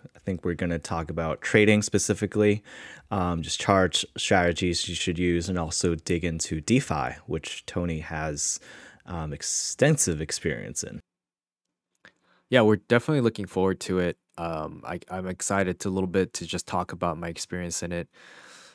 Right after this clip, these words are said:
Speaker 2: And I have a lot to say. I have a lot of things that, you know, my, what people can learn about DeFi. Um, numbers are not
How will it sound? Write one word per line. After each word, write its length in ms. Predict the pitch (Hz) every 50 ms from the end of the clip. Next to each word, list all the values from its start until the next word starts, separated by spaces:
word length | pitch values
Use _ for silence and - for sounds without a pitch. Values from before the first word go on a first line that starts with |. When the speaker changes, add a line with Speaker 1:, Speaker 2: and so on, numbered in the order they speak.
| _ _ _
Speaker 2:
And 300 | - 90 90 85 85 85
I 80 | 82 92
have 180 | 98 107 104
a 40 | 101
lot 220 | 101 104 101 104 -
to 80 | 104
say. 360 | 101 - - 135 127 80 - _ _ _ - -
I 120 | - 90 90
have 180 | 95 95 92
a 40 | 95
lot 200 | 92 95 98 101
of 100 | 104 -
things 300 | - 101 101 104 98 92
that, 320 | 98 92 90 90 85 - _ _
you 80 | - 110
know, 160 | 98 92 85
my, 300 | 82 85 90 90 87 80 - _ _ _ _ _ -
what 560 | - 117 101 101 98 98 95 107 107 92 -
people 180 | - 101 104
can 220 | 92 - - 95 90
learn 400 | 90 90 92 101 120 135 127 - _
about 340 | - 101 104 113 113 101 -
DeFi. 540 | - 117 117 - - 120 123 139 139 - -
Um, 320 | - 95 92 87 82 85
numbers 440 | 85 95 107 110 113 110 120 117 101
are 40 | 104
not 240 | 98 101 101 98